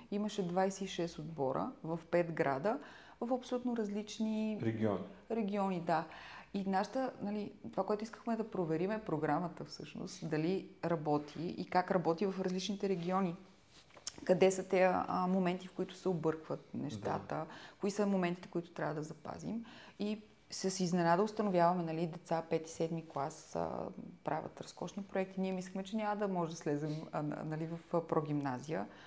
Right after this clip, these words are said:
Speaker 1: Оказва се, че много зависи от учителя и от
Speaker 2: Да.
Speaker 1: това колко, нали, добре
Speaker 2: Мотивира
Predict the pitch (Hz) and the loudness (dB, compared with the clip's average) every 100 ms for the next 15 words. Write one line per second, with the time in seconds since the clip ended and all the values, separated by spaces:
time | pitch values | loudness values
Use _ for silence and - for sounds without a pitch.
0 | - - 208 156 156 160 185 - 226 214 | -10 -6 2 2 2 -4 -8 -2 0 2
1 | 190 160 165 196 - - 311 277 196 180 | 0 -2 -6 -8 -10 -8 -8 -4 -2 -4
2 | 240 - - - 233 220 208 226 226 226 | -8 -16 -16 -4 0 2 6 6 6 4
3 | 208 208 - 226 220 226 - - 220 226 | 2 2 2 2 2 0 -4 -4 0 2
4 | 226 214 - - 196 135 208 170 117 143 | 2 -2 -10 -4 2 6 6 6 10 12